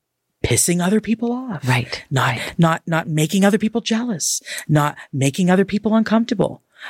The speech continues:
Speaker 1: But yet that's not necessarily our responsibility.
Speaker 2: That's right.
Speaker 1: You know,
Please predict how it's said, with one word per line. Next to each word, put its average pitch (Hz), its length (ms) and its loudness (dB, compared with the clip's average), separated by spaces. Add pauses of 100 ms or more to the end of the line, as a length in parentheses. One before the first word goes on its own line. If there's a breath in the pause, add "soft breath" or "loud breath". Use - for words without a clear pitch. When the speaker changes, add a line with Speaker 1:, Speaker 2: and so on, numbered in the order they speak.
(120)
Speaker 1:
But - 140 0
yet 226 160 2
that's 247 180 -2
not 285 140 0
necessarily 233 500 2 (100)
our 196 440 2 (160)
responsibility. 185 960 -2
Speaker 2:
That's 143 200 0
right. 147 240 0
Speaker 1:
You 190 100 2
know, 180 60 4